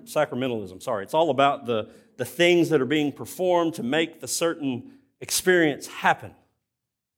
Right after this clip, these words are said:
It's Roman Catholic in approach, is what it is.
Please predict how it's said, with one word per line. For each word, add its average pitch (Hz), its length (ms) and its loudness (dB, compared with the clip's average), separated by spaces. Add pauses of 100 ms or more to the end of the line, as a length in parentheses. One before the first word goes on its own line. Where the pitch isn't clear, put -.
(160)
It's 117 160 -16
Roman 147 300 2
Catholic 156 720 -6
in 110 100 -10
approach, - 580 -14 (140)
is 95 140 -20
what 95 140 -12
it 87 100 -16
is. - 280 -20